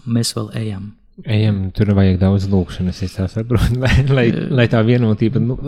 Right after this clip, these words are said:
Speaker 2: tiešām varētu īstenoties.
Speaker 1: Lū-, lūkšanas un arī izpratnes, jā, jo var, kā-, kāds var mani apsūdzēt, eh, par teriadism-, teliad-, teliārs de Chardin, de Chardin,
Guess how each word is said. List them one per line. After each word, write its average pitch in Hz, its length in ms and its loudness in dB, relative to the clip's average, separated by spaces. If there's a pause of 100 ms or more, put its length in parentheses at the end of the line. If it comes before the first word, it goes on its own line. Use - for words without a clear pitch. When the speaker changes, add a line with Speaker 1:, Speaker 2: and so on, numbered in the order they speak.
(280)
Speaker 2:
tiešām 117 380 -2
varētu 98 300 -2
īstenoties. - 840 -4
Speaker 1:
Lū-, 135 260 -2
lūkšanas 135 580 4
un 135 80 4
arī 131 160 4
izpratnes, 104 600 0
jā, 110 160 0
jo 113 160 0 (420)
var, 113 380 0
kā-, 127 340 2
kāds - 260 0
var 120 160 2
mani 123 200 2
apsūdzēt, 127 600 0 (440)
eh, 110 360 -2
par 113 260 -2 (500)
teriadism-, 127 760 0 (120)
teliad-, 123 580 -2
teliārs 117 440 -2
de 113 100 -6
Chardin, 113 440 0
de 123 80 2
Chardin, 113 520 -4